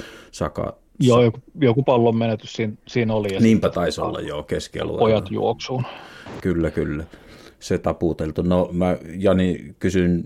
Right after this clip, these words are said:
Speaker 1: pysyn sinussa, kun sulla oli muistiinpanoja, että tästä ottelusta jotain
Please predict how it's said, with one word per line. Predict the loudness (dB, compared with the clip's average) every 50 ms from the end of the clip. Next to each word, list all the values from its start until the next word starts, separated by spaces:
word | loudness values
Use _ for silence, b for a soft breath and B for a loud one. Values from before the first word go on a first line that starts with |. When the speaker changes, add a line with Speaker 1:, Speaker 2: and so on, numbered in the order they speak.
| -4 -4
Speaker 1:
pysyn | -2 0 0 0 2
sinussa, | 2 2 2 2 0 -2 -4 -6
kun | -6 -6 -6
sulla | -2 0 0 2
oli | 2 2 2
muistiinpanoja, | 0 0 -2 -2 -4 -6 -6 -4 -4 -4 -4 -2 -2 -2 -2 -2 -4
että | -6 -6 _ -4 -4 -2 -4 -6 -10 -14 -18 -16 -16 -14 -14 -14 -12 -6 -2
tästä | -2 -2 -2 -2 -4 -4
ottelusta | -4 -4 -4 -4 -4 -4 -4 -6 -4 -4 -4 -4 -4
jotain | -6 -6 -4 -4 -4 -4 -4 -4 -2 -4 -6 -8